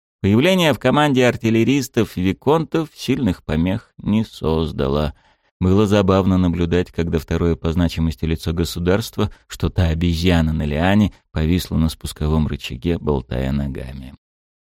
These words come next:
На помощь Дину пришел Кольт, раздался щелчок вышедшего из зацепа стопора, затем последовал звук возжаждавшего своей самки осла, и ядро третьего метателя улетело во врага с задержкой всего лишь в пару секунд относительно четырех других камней.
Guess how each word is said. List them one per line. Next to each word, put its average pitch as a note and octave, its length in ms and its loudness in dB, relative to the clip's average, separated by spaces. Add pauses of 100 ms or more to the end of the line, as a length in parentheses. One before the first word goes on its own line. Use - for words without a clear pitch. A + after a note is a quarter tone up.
(260)
На A2+ 120 4
помощь C#3+ 340 2
Дину B2+ 280 0
пришел F2+ 380 -2
Кольт, A#2+ 380 -2
раздался F2 580 0
щелчок E2+ 600 -4
вышедшего E2 680 -4
из E2 80 -2
зацепа D#2 560 -6
стопора, D3 600 -6 (420)
затем F#3 320 0
последовал D#2+ 580 -2
звук E2 500 -4
возжаждавшего E2 1200 -4
своей E2 440 -2
самки E2+ 600 -4
осла, F#2 720 -2 (760)
и A2+ 60 4
ядро C#3+ 360 4
третьего C3 480 2
метателя D3 680 4
улетело B2+ 560 4
во A2+ 160 4
врага A2 400 4
с G2+ 60 2
задержкой G2+ 500 0
всего F#2+ 220 0
лишь F#2 160 0
в - 100 -20
пару F#2 200 2
секунд E2+ 560 -2
относительно D2+ 640 -2
четырех C#2+ 400 -8
других C2+ 320 -6
камней. C#2 400 -8